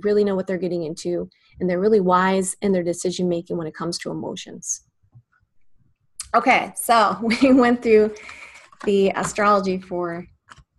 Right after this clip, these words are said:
the cups. Uh, actually, I don't know if I,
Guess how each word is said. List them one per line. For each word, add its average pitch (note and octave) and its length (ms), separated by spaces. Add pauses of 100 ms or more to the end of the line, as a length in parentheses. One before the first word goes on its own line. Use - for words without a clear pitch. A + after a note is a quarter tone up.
(380)
the F3+ 260
cups. - 640 (540)
Uh, A3 400
actually, A3 540
I G3 80
don't A3 160
know G#3+ 80
if G#3 140
I, F#3+ 160